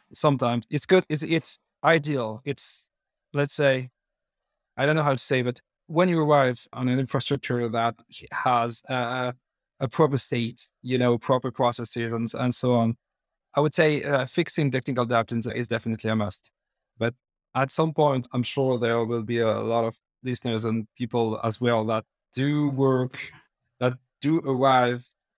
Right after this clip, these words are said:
in a place where there's already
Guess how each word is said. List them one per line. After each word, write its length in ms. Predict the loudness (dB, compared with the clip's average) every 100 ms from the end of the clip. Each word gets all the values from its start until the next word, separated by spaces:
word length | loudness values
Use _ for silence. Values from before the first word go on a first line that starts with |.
| _ _ _
in 340 | 0 2 2 0
a 80 | -2
place 440 | 2 4 2 0
where 260 | 0 2 2
there's 280 | 2 2 0
already 600 | 0 2 0 0 -2